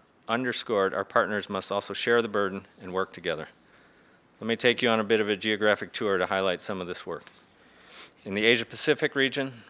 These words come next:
working with the United States, Japan has built its own layered missile defense system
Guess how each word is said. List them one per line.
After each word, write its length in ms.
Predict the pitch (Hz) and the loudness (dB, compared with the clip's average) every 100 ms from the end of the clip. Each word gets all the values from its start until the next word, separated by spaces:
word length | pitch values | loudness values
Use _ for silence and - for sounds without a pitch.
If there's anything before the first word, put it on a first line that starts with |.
| - | -8
working 300 | 113 113 113 | -4 -2 -2
with 80 | 107 | 0
the 80 | 110 | 2
United 240 | 113 107 | 2 2
States, 560 | - - 120 127 - - _ - | -2 0 0 0 -10 -14 _ -16
Japan 440 | 110 - 120 120 | -10 -2 0 0
has 180 | 113 107 | -2 -6
built 440 | - 113 - - - - - | -2 -2 -2 -12 -14 -16 -12
its 220 | 98 - | -12 -8
own 340 | 101 123 139 131 | -2 0 0 -2
layered 340 | 120 120 117 | 0 0 0
missile 260 | 113 - 107 | -4 -6 -10
defense 340 | 104 107 98 | -4 -4 -4
system 420 | - 98 - 104 | -6 -8 -6 -8